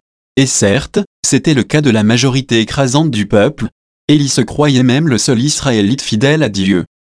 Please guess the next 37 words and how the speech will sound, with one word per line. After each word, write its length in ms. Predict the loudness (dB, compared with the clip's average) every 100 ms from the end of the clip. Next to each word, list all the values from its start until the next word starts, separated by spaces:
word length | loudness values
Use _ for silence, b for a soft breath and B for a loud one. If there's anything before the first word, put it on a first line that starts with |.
| 0
Mais 200 | 2 2
ce 140 | 2
n'était 280 | 2 2 0
pas 180 | 0 0
le 100 | 0
cas. 240 | 0 -2 -4 _ _ -2
Il 160 | 2
y 80 | 2
avait 200 | 2 0
un 100 | 0
reste 300 | 0 -4 -2
de 140 | 0 0
sept 240 | 0 0
mille 220 | 0 2
personnes 560 | 0 -2 -2 0 0 2
en 80 | 2
Israël 540 | 0 -2 0 0 0
qui 120 | 0
n'avaient 260 | 0 0 0
pas 140 | -2
fléchi 420 | -2 -2 -2 -2
le 120 | 0 2
genou 320 | 2 2 2
devant 260 | 0 0
Baal. 440 | 0 0 -2 -4 -8 _ _ _ -2
Pour 200 | 2 2
l'expression 720 | 0 -4 -2 -2 0 -2 -2
ceux 200 | 0 -2
qu'il 220 | 0 0
a 80 | 0
connus 320 | 0 2 2
d'avance 380 | 0 0 -2 0
voir 240 | 0 0
sur 180 | -2 -2
huit 220 | 0 0
point 240 | 0 -2 0
vingt-neuf, 640 | -2 0 0 0 -2 -12